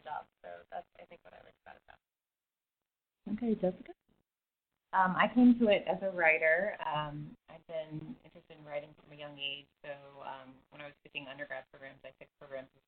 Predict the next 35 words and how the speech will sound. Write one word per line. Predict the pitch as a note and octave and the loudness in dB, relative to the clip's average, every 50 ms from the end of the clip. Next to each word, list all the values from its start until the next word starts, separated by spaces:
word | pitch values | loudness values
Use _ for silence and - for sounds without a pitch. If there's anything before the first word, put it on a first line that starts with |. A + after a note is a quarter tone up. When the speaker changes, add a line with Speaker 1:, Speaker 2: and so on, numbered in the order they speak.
| _ | _
Speaker 3:
strong | C#3+ C3+ C3+ C3 C#3 C#3+ _ _ _ _ _ _ _ _ _ _ _ - | -20 -20 -20 -20 -20 -20 _ _ _ _ _ _ _ _ _ _ _ -10
writing, | D#3+ D3+ D3 D3 D3 C#3 C#3 C3+ C3 B2 A#2+ | -8 -8 -6 -6 -8 -10 -12 -14 -16 -16 -18
um, | C3+ C#3 C#3+ D3 _ | -18 -20 -20 -18 _
focuses. | - A3 G#3+ G#3+ G#3+ G3+ - - F#3+ F3+ E3+ F3 - | -4 -4 -4 -4 -6 -10 -8 -4 -2 -2 -2 -4 -2
So | F3 | -2
I | E3 D#3 | 0 0
went | D#3 D#3+ D#3 D3+ - - _ _ _ _ _ _ - | 2 0 -2 -2 -4 -10 _ _ _ _ _ _ -20
to | D3+ D3 C#3+ B2+ - | -20 -20 -20 -14 -12
Hawkins | D3 D3+ - - D#3+ D#3 _ _ | -12 -12 -12 -16 -20 -20 _ _
for | D3+ | -18
the | C#3+ C#3+ C#3 | -16 -12 -8
writing | C3+ C3 C3 C#3 C#3+ _ _ | -8 -8 -8 -8 -14 _ _
seminars, | C#3+ C#3+ C3+ C3+ C3 C3 B2+ B2+ C3 C3 C3 C3+ C3+ _ _ _ _ | -20 -20 -18 -14 -12 -12 -12 -12 -14 -18 -20 -20 -20 _ _ _ _
and | C#3+ C#3 C#3+ C#3 C3+ C#3 C3+ C#3 - - | -20 -20 -18 -18 -18 -18 -20 -20 -8 -4
after | - A3+ A#3+ A#3 G#3+ G3+ | -4 -4 -4 -4 -6 -6
that, | G3 F#3 - - - | -6 -6 -6 -8 -12
afterwards | - - - - F3+ E3+ D#3+ E3 | -14 -16 -14 -12 -12 -10 -6 -6
I | D#3 D3 | -6 -6
worked | D3 D3 C#3+ - _ _ _ _ _ _ _ _ _ _ _ _ - | -4 -6 -8 -8 _ _ _ _ _ _ _ _ _ _ _ _ -18
at | E3 F3 - - | -18 -18 -4 2
college | E3+ E3 D#3+ E3 - - | 4 4 4 2 0 -6
for | - D#3 D3+ | -14 -14 -14
a | D3+ | -12
year | D3 D3 D3 D3 C#3+ C#3+ | -10 -4 -2 0 0 0
and | D3 D3 D3 | -2 -2 -4
then | C#3+ C3 | -6 -10
decided | C3+ - _ D3+ C#3+ C#3+ - | -12 -16 _ -16 -16 -16 -16
to | _ - | _ -20
go | C#3+ - | -10 -8
back | C#3 C3+ C3+ - | -8 -8 -8 -10
to | - D3+ _ _ | -16 -20 _ _
school | _ C#3+ C#3 C#3 C3+ - _ _ | _ -20 -20 -20 -20 -20 _ _
for | C3+ _ - | -20 _ -20
journalism. | D3 D3 D3 C#3 C3 C3 B2+ - C3+ C3 C3 C3+ C3+ C#3 - - - | -18 -16 -16 -18 -18 -20 -20 -18 -18 -18 -18 -20 -20 -20 -20 -20 -20
Um, | C#3 C3+ C3+ C3 C3+ | -18 -18 -18 -18 -20